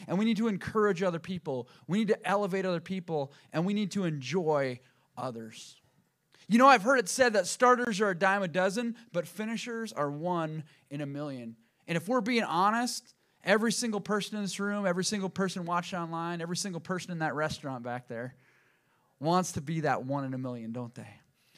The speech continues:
Eh, eh, but life has a way of derailing that, those dreams. So many of us drift and settle for mediocrity. Church,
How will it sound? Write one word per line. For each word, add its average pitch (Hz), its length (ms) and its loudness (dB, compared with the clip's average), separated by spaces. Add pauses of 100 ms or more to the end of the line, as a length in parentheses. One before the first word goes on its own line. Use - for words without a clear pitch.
(400)
Eh, - 160 -8
eh, 185 160 0
but 214 240 4
life 254 300 8
has 269 200 4
a 240 60 0
way 240 180 8
of 202 140 6
derailing 226 560 4
that, 165 240 4
those 208 200 2
dreams. 214 460 0
So 233 140 2
many 247 160 4
of 226 80 2
us 208 180 4
drift 208 420 0
and 190 160 0
settle 233 360 4
for 202 160 -2
mediocrity. 202 760 0
Church, 208 320 -2